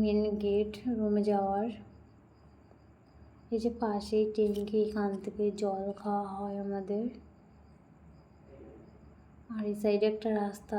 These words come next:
আছে। এই যে একটা হল রুম, আর এটা আমাদের থাকারই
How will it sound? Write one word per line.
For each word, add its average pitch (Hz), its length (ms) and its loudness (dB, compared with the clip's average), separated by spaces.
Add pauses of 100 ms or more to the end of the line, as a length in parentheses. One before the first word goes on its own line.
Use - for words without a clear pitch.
(120)
আছে। 220 240 -8 (3000)
এই 220 100 0 (120)
যে 233 100 -2 (100)
একটা - 280 -2 (340)
হল 214 260 0 (160)
রুম, 214 220 2 (580)
আর 202 200 -2 (100)
এটা 202 240 -4
আমাদের 214 260 0 (140)
থাকারই 208 500 -2